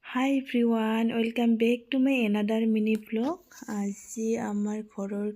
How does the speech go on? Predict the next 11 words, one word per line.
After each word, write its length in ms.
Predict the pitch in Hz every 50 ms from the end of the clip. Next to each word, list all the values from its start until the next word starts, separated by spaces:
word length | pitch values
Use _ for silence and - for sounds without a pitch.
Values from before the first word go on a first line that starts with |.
| 214
কাম 240 | - 214 214 214 226 214 -
চলি 360 | - 240 214 208 214 220 214 214
আছে, 300 | 208 208 - - 220 226 262 311 320 277
এয়া 180 | 240 220 208 196 196 196
মাহাজনে 520 | 196 196 208 208 214 214 226 226 220 233 233 233 -
চাই 260 | - 233 220 226 226 247
আছে। 360 | 240 226 220 - - 214 214 240 294 320 _ _ _ _ _ _ _ _ _ _ _ _ _ _ _ _ _ _ -
যিহেতু 500 | 233 - - - 208 208 208 208 - 233 220
আমাৰ 280 | 214 208 214 214 208 208
ৰুম 180 | 214 208 202 202
দুটা 280 | 208 214 214 - 220